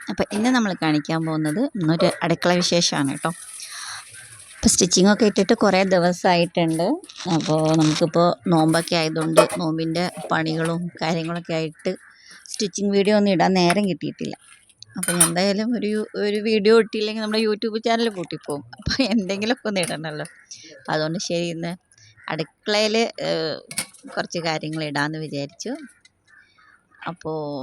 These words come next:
ഇതാണ് ഇപ്പോൾ നമ്മൾ ഇന്നത്തെ, ഏഹ്, ഇന്ന് വെള്ളിയാഴ്ചയാണ്. അപ്പോൾ ഇന്നത്തെ വിശേഷമാണ്. നമ്മൾ ബിരിയാണി ഒന്നുമല്ല കേട്ടോ, സാദാ ചോറ് തന്നെയാണ് ഉണ്ടാക്കുന്നത്. ആ,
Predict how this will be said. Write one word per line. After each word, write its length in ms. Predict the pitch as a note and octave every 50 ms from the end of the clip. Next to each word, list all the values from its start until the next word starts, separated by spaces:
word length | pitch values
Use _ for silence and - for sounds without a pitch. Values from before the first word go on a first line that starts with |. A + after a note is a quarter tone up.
| - - _ _ _ _ _ _
ഇതാണ് 220 | - E3+ E3+ D#3+ E3
ഇപ്പോൾ 160 | D#3+ E3 E3 D#3
നമ്മൾ 200 | D3+ D3+ D3 D3
ഇന്നത്തെ, 460 | D3+ D3 D3 D3+ D3 D#3 - - E3+ E3+ - - - -
ഏഹ്, 240 | - D#3+ D#3 D#3 D3+
ഇന്ന് 160 | D3+ D#3+ D#3+
വെള്ളിയാഴ്ചയാണ്. 760 | D#3+ E3 D#3+ D#3+ D3+ D#3+ D3+ E3+ - - - E3 D#3+ D3+ E3 B3 C4+ - -
അപ്പോൾ 180 | - E3 - D3+
ഇന്നത്തെ 340 | C#3+ C#3+ C#3+ C#3 C#3+ - D#3+
വിശേഷമാണ്. 560 | D3+ D3+ - - D3 D#3+ - - D3+ D3 C#3+ F3
നമ്മൾ 180 | F#3 D#3+ D3+ D#3+
ബിരിയാണി 380 | E3 E3 E3 C#3 - D#3 D#3+ E3
ഒന്നുമല്ല 280 | F3 E3+ D#3+ D#3 D#3 D3+
കേട്ടോ, 140 | D3+ - E3 -
സാദാ 240 | E3+ D#3 C#3 D3 D#3+
ചോറ് 280 | F3 - - F3 E3+ E3
തന്നെയാണ് 280 | D#3+ E3 E3 D#3 D#3 D#3
ഉണ്ടാക്കുന്നത്. 560 | D#3+ D#3 D3+ D3+ D3+ - D#3 D3+ D3 C#3+ G3+ D4 - - - _ _ _ _ _ _ _ _ _ _ - - - - - _ _ _
ആ, 60 | -